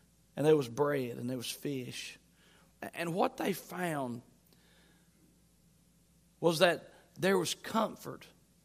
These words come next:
in God's supply. There was peace in God's supply. There was satisfaction in God's supply that only God could provide. God did it. Think about fire. I just had this little passing thought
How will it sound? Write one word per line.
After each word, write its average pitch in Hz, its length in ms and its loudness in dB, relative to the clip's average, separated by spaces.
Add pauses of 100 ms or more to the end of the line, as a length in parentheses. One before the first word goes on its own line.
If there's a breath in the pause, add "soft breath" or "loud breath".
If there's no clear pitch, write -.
(360)
in 156 220 4
God's 160 400 2
supply. 127 600 -6 (600 soft breath)
There 196 140 8
was 175 200 0 (240 loud breath)
peace 220 540 2
in 151 160 -4
God's 170 360 2
supply. 151 360 2
There 214 180 0
was 185 160 0 (180 loud breath)
satisfaction 214 1120 2 (200 loud breath)
in 180 220 2
God's 196 340 6
supply 175 340 4
that 160 160 0
only 247 400 4
God 170 680 2
could - 200 -4
provide. 127 680 -8 (720 soft breath)
God 165 320 8
did 151 240 0
it. 135 140 -8 (720)
Think 214 200 2
about 156 260 0
fire. 139 500 0 (800)
I 147 80 2
just 139 100 0
had 143 160 2
this 139 200 -2
little 143 120 0
passing 139 480 0
thought 151 400 4